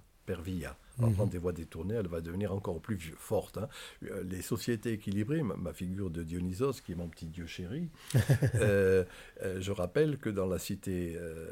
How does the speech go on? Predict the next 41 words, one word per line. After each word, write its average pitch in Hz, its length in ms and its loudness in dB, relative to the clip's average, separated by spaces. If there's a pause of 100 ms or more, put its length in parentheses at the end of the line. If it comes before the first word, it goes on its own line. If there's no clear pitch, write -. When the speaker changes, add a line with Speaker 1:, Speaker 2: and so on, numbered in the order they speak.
(380)
Speaker 1:
dans 82 120 -12
la 80 180 -10
cité - 340 -8
de 78 140 -6
Thèbes, 143 480 4
qui - 80 -6
est 87 60 -2
la 78 140 -4
fondation 90 680 -2
de 76 80 -6 (180)
Cadmos, 87 500 0
qui - 100 -6
a - 20 -6
fondé 85 260 -6
la 78 120 -6
cité, 151 440 -4 (400)
il 104 140 2
a 107 80 6
deux, 139 380 2
deux 123 180 0
petits, 120 300 -6
deux, 113 480 -4
deux 120 260 -2
héritiers, 104 420 -2
deux 101 200 -4
petits, - 260 -16 (180)
il, 104 240 -2
il 110 180 0
donne 127 280 8
la, 87 260 2 (360)
la 90 100 6
gestion 110 380 -2
de 101 120 -4
la 87 140 0
cité 82 400 -6
à 82 160 -2 (100)
Cadmos, 98 640 0
qui 95 240 -4
est, 107 220 -6
ah, 98 80 4
bah, 82 200 0